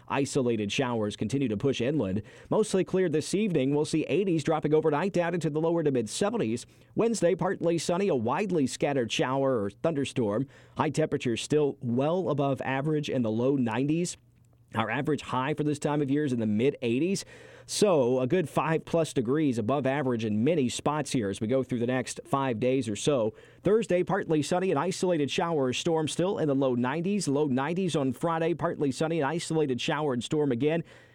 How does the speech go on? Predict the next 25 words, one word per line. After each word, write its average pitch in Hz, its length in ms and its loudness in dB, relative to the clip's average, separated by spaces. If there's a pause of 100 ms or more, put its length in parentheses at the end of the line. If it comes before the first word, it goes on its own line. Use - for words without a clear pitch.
And 120 80 2
then 147 120 2
here 175 160 2
comes 175 240 0
the 143 80 2
weekend. 147 500 0 (720)
Saturday, 165 500 0
partly 156 460 0
sunny, 175 340 0
an 131 60 0
isolated 147 760 0
shower, 151 520 0
back 143 280 -2
to 156 100 -2
the 139 140 0
upper 139 280 -2
eighties, 143 320 0
but - 100 -6
some 175 200 -2
spots 139 420 -2
inland 151 400 0 (320)
still 196 260 0
seeing 135 360 0
ninety 135 280 0
degrees. 123 680 -4